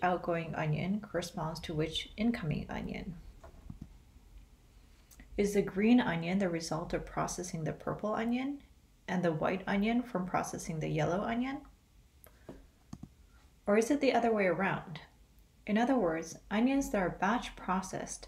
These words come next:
at an honest party mix. And anonymity can be achieved so long as the onions sufficiently mix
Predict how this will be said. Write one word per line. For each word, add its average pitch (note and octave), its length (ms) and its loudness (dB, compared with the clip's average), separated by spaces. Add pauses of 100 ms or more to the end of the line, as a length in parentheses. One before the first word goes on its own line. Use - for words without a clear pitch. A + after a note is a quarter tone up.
(160)
at F#3+ 100 -4
an F3 120 -2
honest F#3+ 420 0
party D#3+ 460 -2 (240)
mix. - 480 -8 (1120)
And F3+ 200 0
anonymity G3+ 680 4
can F#3 240 -2
be G#3+ 100 2
achieved E3+ 480 -2
so - 180 -2
long F#3+ 380 2
as G3+ 100 -6
the - 160 -6
onions E3 460 -4 (100)
sufficiently B3 720 2
mix - 560 -2